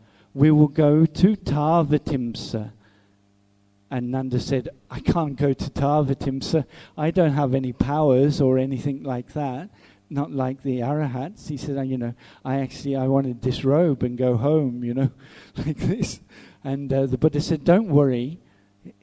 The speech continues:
He said, "I'll take you by the arm, right, and we'll go up to Tavatimsa."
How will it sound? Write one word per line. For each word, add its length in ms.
He 100
said, 200
"I'll 180
take 400
you 60
by 280
the 220
arm, 680
right, 340
and 180
we'll 200
go 320
up 180
to 100
Tavatimsa." 1160